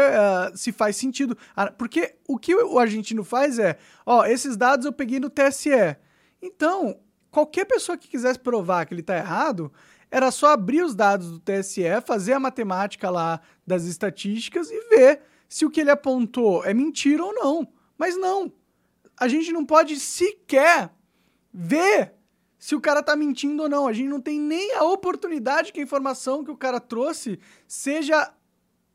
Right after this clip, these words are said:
analisada pela sociedade de maneira aberta e ampla. Ainda mais uma, uma denúncia tão grave, né? De fraude eleitoral,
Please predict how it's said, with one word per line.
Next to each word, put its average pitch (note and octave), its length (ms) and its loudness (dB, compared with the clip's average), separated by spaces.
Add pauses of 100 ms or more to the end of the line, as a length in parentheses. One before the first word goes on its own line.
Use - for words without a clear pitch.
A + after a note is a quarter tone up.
(420)
analisada D4+ 800 2
pela A#3 240 -4
sociedade G#3+ 560 -4
de A3 80 -8
maneira A#3 340 -2
aberta A#3 640 0
e G#3+ 180 -2
ampla. B3 560 -4 (460)
Ainda C4+ 240 -2
mais D4+ 280 -2
uma, C#4 500 -2
uma A#3 300 -4
denúncia A#3 360 -4
tão G#4 260 -10
grave, G#3+ 460 0
né? F#3+ 280 -6 (400)
De E3 120 -8
fraude G#3 480 2
eleitoral, F#3 760 0